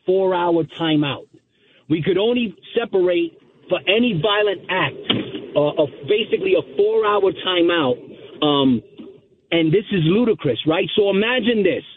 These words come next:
I want every New Yorker to understand what I'm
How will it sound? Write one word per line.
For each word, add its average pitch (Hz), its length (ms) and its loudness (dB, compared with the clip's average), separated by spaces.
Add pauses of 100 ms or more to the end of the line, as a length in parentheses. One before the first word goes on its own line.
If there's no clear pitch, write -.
I 151 80 0
want 226 220 2
every 240 240 2
New 240 220 0
Yorker 190 460 0
to 170 220 -2
understand 175 880 0
what 156 200 0
I'm 151 160 -2